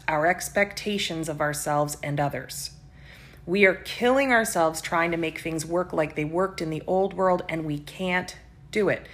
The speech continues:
We cannot make things work, but it feels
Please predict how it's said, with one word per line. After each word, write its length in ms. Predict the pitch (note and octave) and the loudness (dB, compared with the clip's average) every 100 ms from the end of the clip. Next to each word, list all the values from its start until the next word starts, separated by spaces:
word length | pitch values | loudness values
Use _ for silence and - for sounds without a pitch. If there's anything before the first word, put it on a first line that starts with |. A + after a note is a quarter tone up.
| - - - | -18 -16 -2
We 160 | D#3+ | 0
cannot 540 | F3 - F#3+ G#3 A3 F3+ | 0 0 2 4 4 2
make 200 | F3 E3+ | -4 -4
things 340 | - E3+ E3 | -6 -4 -4
work, 440 | E3+ F3+ C#3 - - - | 0 0 0 -8 -20 -4
but 100 | E3 | 0
it 120 | - | 0
feels 960 | - - B3 C4 G3 C#3+ D#3+ - - | -4 -6 2 6 6 6 2 -2 -4